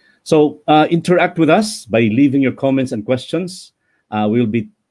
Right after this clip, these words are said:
answering those if we can. Um, if not, then we will, you know, answer them in a much later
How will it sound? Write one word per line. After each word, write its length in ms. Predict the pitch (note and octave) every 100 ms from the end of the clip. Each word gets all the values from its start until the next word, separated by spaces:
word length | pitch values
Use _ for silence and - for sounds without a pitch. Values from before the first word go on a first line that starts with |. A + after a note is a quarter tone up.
| _ -
answering 500 | B2+ C#3+ C3+ B2+ B2
those 300 | C3 B2+ A#2
if 180 | A2+ -
we 80 | A2+
can. 480 | C#3 C#3+ C#3+ C#3 A2+
Um, 500 | A2+ A2 A2 G#2+ -
if 160 | A2 C#3+
not, 280 | D3 C#3+ -
then 300 | A2 B2 A2+
we 100 | A#2+
will, 460 | A#2+ A#2 A2+ A2 F#2 _ _ _ _ _ -
you 80 | A#2+
know, 220 | B2 -
answer 300 | B2 B2 A#2
them 360 | A#2 A2+ G#2+ A#2
in 180 | A#2
a 80 | A2
much 400 | G#2+ A#2 B2 -
later 500 | A2 A#2+ A2 A2+ G#2